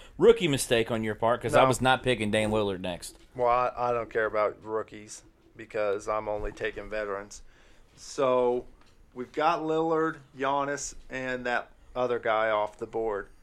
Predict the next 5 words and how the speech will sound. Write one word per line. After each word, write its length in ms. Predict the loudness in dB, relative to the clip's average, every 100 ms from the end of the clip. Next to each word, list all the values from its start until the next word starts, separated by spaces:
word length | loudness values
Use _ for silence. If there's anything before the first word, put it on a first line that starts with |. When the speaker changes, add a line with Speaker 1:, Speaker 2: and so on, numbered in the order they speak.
| -20 -20 -4
Speaker 2:
I'm 280 | 0 0 2
gonna 240 | 0 0
keep 560 | -4 -8 -10 -8 -10 -16 -20 -20 -20 -20 -10
with 560 | 2 4 4 0 -20 _ _ _ _ _ _ -14
the 560 | -6 -4 -4 -6 -8